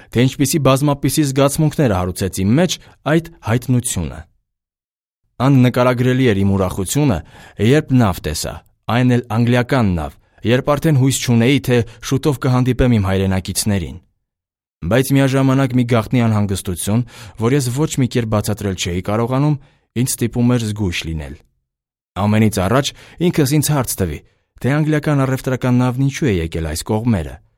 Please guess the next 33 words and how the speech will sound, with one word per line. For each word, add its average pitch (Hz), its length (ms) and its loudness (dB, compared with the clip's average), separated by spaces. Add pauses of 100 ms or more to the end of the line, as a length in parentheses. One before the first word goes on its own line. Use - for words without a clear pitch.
(160)
որոնք, 120 520 -2
որքան 131 400 -2
ինձ 131 160 0
հայտնի 131 340 -2
էր, 73 140 -8 (420)
հեռու 127 300 4
են 165 120 4
անգլիացիների 117 720 2
առևտրական 90 640 -2
ճանապարհներից։ 101 800 0 (760)
Ես 143 260 -2
գիտեի, 147 440 0
որ 78 180 -10
չի 160 160 -2
կարող 143 300 -2
փոթորիկը 165 500 -2
քշած - 320 -6
լինել 98 340 -4
այստեղ, 104 380 -8 (220)
քանի 117 300 -2
որ 160 200 -2
վերջին 123 340 -2
ժամանակներս 143 720 -2
փոթորիկ 98 560 -8
չէր 110 260 -6
եղել։ 67 360 -14 (720)
Եթե 113 300 -2
նույնիսկ 165 360 0
նավի 139 280 0
վրա 135 200 -2
իսկապես 131 480 -6
անգլիացիներ 113 600 -4
լինեն, 98 300 -2